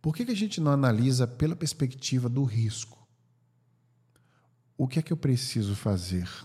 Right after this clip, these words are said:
Quais são as coisas mínimas que precisam estar endereçadas? E aqui mora algo super interessante. Quando a gente analisa a decisão pelo risco, ao invés de aceitar o emprego por aceitá-lo,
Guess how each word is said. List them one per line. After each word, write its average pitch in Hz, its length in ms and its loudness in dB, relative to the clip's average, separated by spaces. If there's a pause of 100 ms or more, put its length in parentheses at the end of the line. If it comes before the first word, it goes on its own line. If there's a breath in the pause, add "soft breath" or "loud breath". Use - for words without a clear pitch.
(260)
Quais 127 220 0
são 135 200 2
as 127 120 0
coisas 117 360 0
mínimas 120 520 4
que - 100 -14
precisam 117 440 -2
estar 107 500 -2 (400 soft breath)
endereçadas? 123 1120 2 (1200 loud breath)
E 127 100 8
aqui 123 220 2
mora 139 280 2
algo 131 360 0
super 143 320 -4
interessante. 107 760 -6 (200)
Quando 143 180 2
a 156 60 4
gente 151 200 2
analisa 107 640 2 (160)
a 123 80 -2
decisão 107 420 0
pelo 101 200 -4
risco, 120 500 -2 (540 loud breath)
ao 120 100 2
invés 117 240 4
de 113 60 2
aceitar 110 360 -2
o 110 60 2
emprego 107 480 0
por 104 180 0
aceitá-lo, 104 720 0